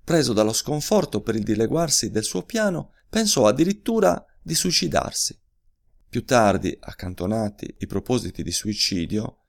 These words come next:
si preparò malvolentieri ad accettare la richiesta di disarmo, il diciannove aprile, quando l'eventualità del conflitto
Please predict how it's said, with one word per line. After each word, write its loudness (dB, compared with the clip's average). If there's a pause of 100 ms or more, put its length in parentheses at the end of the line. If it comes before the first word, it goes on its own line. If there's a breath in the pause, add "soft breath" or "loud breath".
(160)
si -12
preparò -2
malvolentieri 0
ad -6
accettare -4
la 0
richiesta -6
di -4
disarmo, -6 (640)
il -8
diciannove 2
aprile, 2
quando 0
l'eventualità -2
del 0
conflitto -6